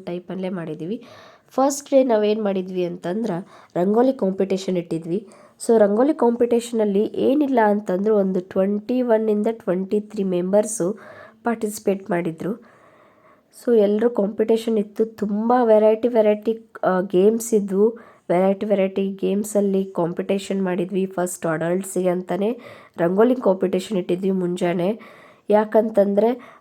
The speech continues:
ಮಧ್ಯಾಹ್ನ ಟೈಮಲ್ಲಿ almost ಮಳೆ ಬರೋ ಹಾಗಾಗುತ್ತೆ, ಹಾಗಾಗಿ ರಂಗೋಲಿ ಚೆನ್ನಾಗ್ ಕಾಣಲ್ಲ ಅಂದ್ಬಿಟ್ಟು ಮಾರ್ನಿಂಗ್ ಪೂಜೆ ಗೀಜೆ ಎಲ್ಲ ಮುಗಿಸಿ ಟಿಫನ್ ಅದು ಆದ್ಮೇಲೆ ರಂಗೋಲಿ ಕಾಂಪಿಟೇಷನ್ನ ಸ್ಟಾರ್ಟ್ ಮಾಡಿದ್ವಿ.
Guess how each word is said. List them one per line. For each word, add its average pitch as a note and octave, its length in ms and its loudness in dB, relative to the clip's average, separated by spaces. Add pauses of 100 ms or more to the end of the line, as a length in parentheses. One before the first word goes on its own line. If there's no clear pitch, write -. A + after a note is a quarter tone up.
ಮಧ್ಯಾಹ್ನ G#3 460 4
ಟೈಮಲ್ಲಿ A3 540 4
almost G#3+ 720 2
ಮಳೆ G3 280 2
ಬರೋ F#3+ 220 2
ಹಾಗಾಗುತ್ತೆ, F3+ 760 -2
ಹಾಗಾಗಿ F3+ 540 -4
ರಂಗೋಲಿ F3+ 400 -4
ಚೆನ್ನಾಗ್ F3 380 -6
ಕಾಣಲ್ಲ G3 440 0
ಅಂದ್ಬಿಟ್ಟು F3 720 -6 (1120)
ಮಾರ್ನಿಂಗ್ G#3+ 420 2
ಪೂಜೆ A3+ 300 4
ಗೀಜೆ G#3+ 240 2
ಎಲ್ಲ G3 200 2
ಮುಗಿಸಿ F#3 440 -2
ಟಿಫನ್ G#3 420 0
ಅದು G3+ 220 -2
ಆದ್ಮೇಲೆ F3 680 -2 (500)
ರಂಗೋಲಿ A3 340 4
ಕಾಂಪಿಟೇಷನ್ನ F#3 840 -4
ಸ್ಟಾರ್ಟ್ B3+ 420 -2
ಮಾಡಿದ್ವಿ. E3+ 440 -6